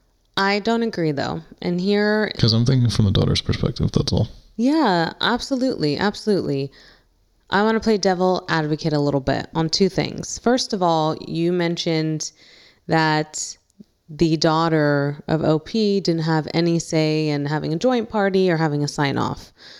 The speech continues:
Speaker 1: But then I beg to ask you what differs between this story and your first story, where we're like, the mom has a certain amount of money, she can only do so much.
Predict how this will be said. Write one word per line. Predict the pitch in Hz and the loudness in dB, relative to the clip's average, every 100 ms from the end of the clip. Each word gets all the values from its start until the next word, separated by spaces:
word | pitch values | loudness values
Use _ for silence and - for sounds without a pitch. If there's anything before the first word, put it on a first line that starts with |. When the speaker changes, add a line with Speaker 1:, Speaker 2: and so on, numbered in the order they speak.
| - - - | -20 -20 -8
Speaker 1:
But | 208 | -2
then | 214 208 | 0 0
I | 202 | 0
beg | 185 202 208 220 214 | 0 0 0 -2 -4
to | - 202 196 185 180 180 175 - | 0 2 4 2 2 2 -2 -2
ask | 175 185 - 180 | -2 -2 -4 0
you | 175 | 2
what | 165 170 160 | 2 0 0
differs | 175 - 175 | 0 2 2
between | 175 170 180 170 | 0 0 0 0
this | 170 | 0
story | - 175 165 160 | 0 0 2 2
and | 156 160 | 2 0
your | 175 | 0
first | - 302 294 | 0 -2 0
story, | - 135 - - - - _ _ | -2 -2 -2 -6 -12 -20 _ _
where | 175 | 2
we're | 175 175 | 4 4
like, | 165 160 - - _ _ _ - | 4 2 -2 -16 _ _ _ 0
the | 175 | 4
mom | 175 185 | 4 4
has | 196 190 | 2 2
a | |
certain | 190 190 170 | 0 0 2
amount | 175 170 170 | 2 2 2
of | |
money, | 190 214 208 202 190 185 185 - - _ - | 2 2 2 2 2 0 -2 -12 -20 _ -6
she | 175 | -4
can | 170 | 2
only | 170 170 | 2 2
do | 160 170 | 2 0
so | - 160 | 2 2
much. | 180 202 190 180 175 - - | 4 4 4 2 0 -2 -8